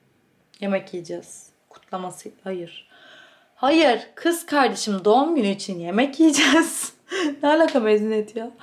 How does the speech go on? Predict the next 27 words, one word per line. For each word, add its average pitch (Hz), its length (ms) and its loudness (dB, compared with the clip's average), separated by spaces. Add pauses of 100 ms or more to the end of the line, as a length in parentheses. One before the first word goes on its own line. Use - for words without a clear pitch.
(340)
Neyse, 262 540 2
kıyafet 226 380 -2
bakacağım 196 460 -4
şimdi. 202 360 -6 (580)
Ya 247 320 -2
bunu 233 280 2
giyineceğim 185 760 -2
hanım 196 300 0
hanımcık 165 840 -6
ya 208 180 -6
da 214 220 -4
bunu 190 220 0
giyineceğim. 165 600 -6
Bunun 226 120 4
altına 214 600 -2 (420)
kovboy 196 640 0
bot 190 320 -6
çok 190 180 -6
güzel 175 240 -4
olur 170 240 -6 (100)
bu 175 120 -2
arada. 175 560 -8
Ama 226 360 0
bunu 202 160 0
sonra 185 360 -2
yaparım 175 380 -4
o - 20 -6